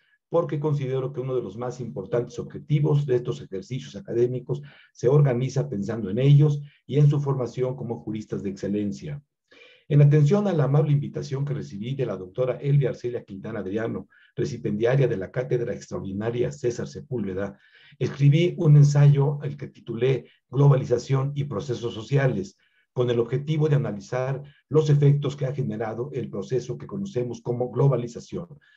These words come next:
como un detonante de satisfacción o insatisfacción de la sociedad civil, específicamente en cuanto a la generación de riqueza y de pobreza, para determinar cómo califica nuestro país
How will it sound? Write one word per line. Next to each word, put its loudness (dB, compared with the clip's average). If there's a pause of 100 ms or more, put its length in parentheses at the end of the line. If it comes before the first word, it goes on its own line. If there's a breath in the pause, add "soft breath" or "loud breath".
(200 soft breath)
como -2
un 6
detonante 0 (140)
de 0
satisfacción -2
o 2
insatisfacción -4
de -4
la -8
sociedad -12
civil, -2 (260 loud breath)
específicamente -4 (240 loud breath)
en 2
cuanto 2
a 6
la 6
generación -2
de -6
riqueza 4
y -4
de 0
pobreza, 2 (360 loud breath)
para 2
determinar 0
cómo -4
califica -6
nuestro -10
país -4